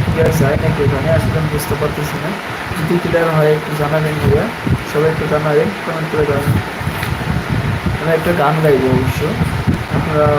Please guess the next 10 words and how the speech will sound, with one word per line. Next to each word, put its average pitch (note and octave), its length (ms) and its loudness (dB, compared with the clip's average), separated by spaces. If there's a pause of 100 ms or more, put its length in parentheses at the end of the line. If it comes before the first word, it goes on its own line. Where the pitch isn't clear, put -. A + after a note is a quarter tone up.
ওয়াইটিংয়ে D3+ 520 2
থাকেন। - 260 2 (440)
আমার D3 200 2
একটা D3+ 140 0 (100)
গান, D3 160 4 (920)
আসলে - 320 0 (200)
একটা - 180 4 (840)
অনেক D3+ 240 0
সুন্দর D#3+ 300 0
একটা - 140 2